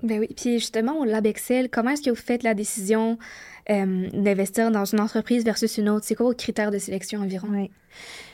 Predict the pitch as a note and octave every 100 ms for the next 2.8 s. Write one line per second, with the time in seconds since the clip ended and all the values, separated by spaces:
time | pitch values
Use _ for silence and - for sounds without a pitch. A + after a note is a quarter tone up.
0 | - - G#3 G#3+ G#3 - G#3+ G#3+ - G3+
1 | - A3 C4+ F4+ A3 C4 A#3+ A#3+ G#3 G3+
2 | G3 A3 C4 C4+ G#3 F#3 F3+